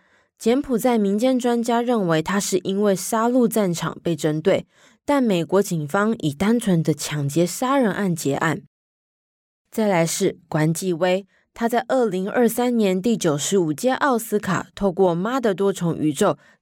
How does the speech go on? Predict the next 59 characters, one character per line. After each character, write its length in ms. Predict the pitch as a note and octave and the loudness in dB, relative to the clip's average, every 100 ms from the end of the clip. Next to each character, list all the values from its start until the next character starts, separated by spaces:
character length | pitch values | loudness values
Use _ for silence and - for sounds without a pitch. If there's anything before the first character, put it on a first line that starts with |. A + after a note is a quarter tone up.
| _ | _
得 160 | E3+ E3+ | -2 0
到 280 | G#3+ E3+ - | 0 -2 -4
最 280 | - A3 E3+ | -2 0 0
佳 260 | - D#3 D3 | 0 -2 -2
男 260 | D#3+ C3+ D#3 | -4 -4 -2
配 160 | G3 | -2
角 180 | E3+ C3+ | 0 0
奖。 300 | C#3+ D3+ - _ _ _ _ _ _ _ | 0 -2 -2 _ _ _ _ _ _ _
二 220 | C4 C4 G#3+ | -2 0 0
零 240 | F#3+ G3 | -2 -4
二 240 | - C4 | 0 2
三 260 | A#3 B3+ B3+ | 2 -2 0
年 160 | G#3 F#3 | 0 0
奥 220 | A#3+ G#3+ | 0 0
斯 160 | - | -2
卡 160 | G#3+ E3+ | -4 -4
的 120 | E3 | -4
另 300 | D#3+ A#3 D#4 | 0 2 2
一 160 | A#3+ D#3+ | 0 0
大 180 | F#3 F3+ | 0 0
亮 280 | F#3 F3 | 0 -2
点， 240 | D#3+ C3+ - - | -2 -4 -4 -6
绝 180 | F3+ | -4
对 160 | F3 A3 | 2 2
是 220 | G#3 A3 | 0 -4
以 240 | - D#3 C3+ | -2 -2 -2
《妈 280 | D3+ G3+ B3 | -2 -2 0
的 120 | A#3+ | 0
多 160 | G#3+ G#3+ | 0 -2
重 220 | G3+ F3 | -2 -2
宇 120 | C#3+ | -2
宙》 180 | D3+ G3 - - - - | 0 0 -2 -12 -20 -2
夺 160 | G3+ | 0
下 200 | A3+ D4 | 2 0
男 240 | A#3 F#3 G3+ | 0 0 0
配 200 | D4+ B3 | 2 2
角 180 | E3+ C#3 | 2 -2
的 100 | C#3+ | 0
关 220 | E3 E3+ | 2 2
继 200 | E3+ E3+ | 0 0
威。 280 | D3+ D#3+ D#3+ _ _ _ - | 2 2 0 _ _ _ -6
他 160 | B3 | -4
出 220 | B3+ C4 C4 | -2 0 0
生 180 | C#4 | 0
在 120 | C4+ C#4 | 0 0
越 240 | D4 D4+ | 0 0
南， 300 | F3 C#3+ C#3+ - | 0 -4 -8 -4
父 220 | C#4 B3+ | 0 0
亲 180 | A3+ G#3+ | 0 0
是 140 | A3+ | 0
中 260 | - C4+ D4 | 0 0 2
国 200 | G3 D#3+ | 2 2
人， 260 | D#3 C#3+ _ - | 0 -4 _ -2
母 180 | D#3+ | -2
亲 180 | C3 A3+ | 0 0
是 120 | A3+ | 0
香 260 | A#3 C#4+ C#4+ | 0 0 0
港 180 | B3+ D3+ | 0 0
人。 240 | D3 F2+ | 0 -2